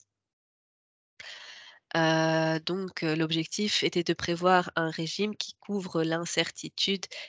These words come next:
et heu, l'irrégalé-, l'irrégularité des revenus, heu, de ces métiers. Et c-, c-, c-, ce,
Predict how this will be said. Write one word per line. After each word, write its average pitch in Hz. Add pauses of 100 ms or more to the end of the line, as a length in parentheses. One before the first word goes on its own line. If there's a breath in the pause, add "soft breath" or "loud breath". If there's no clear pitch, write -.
(160)
et 185 (280 loud breath)
heu, 156
l'irrégalé-, 170 (180)
l'irrégularité 190
des 175
revenus, 170 (340 loud breath)
heu, -
de 170
ces 175
métiers. 165 (560 loud breath)
Et -
c-, -
c-, -
c-, - (140)
ce, 175